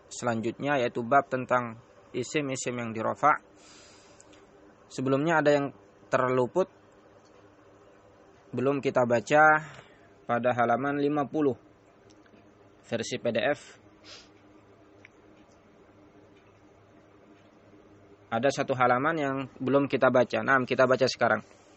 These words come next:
Qala Al-Imam Ibnu Ajurrum rahimahullahu ta'ala, faslun, pasal al-mu'rabatu kismani.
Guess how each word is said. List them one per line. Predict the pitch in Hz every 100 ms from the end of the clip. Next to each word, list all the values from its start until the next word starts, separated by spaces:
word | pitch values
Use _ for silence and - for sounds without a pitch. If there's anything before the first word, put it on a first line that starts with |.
| - - - - - - - - - - - - -
Qala | 160 175 175 170 - _
Al-Imam | 135 143 147 160 156 151
Ibnu | 143 139
Ajurrum | 139 139 135 151 147
rahimahullahu | 131 - 143 135 131 127
ta'ala, | 127 135 139 151
faslun, | 143 156 - 151 165 165 160 - - _ _ _ - -
pasal | - 123 - 156 165
al-mu'rabatu | 151 147 156 117 135 143 156 160 165 175
kismani. | 156 165 160 156 139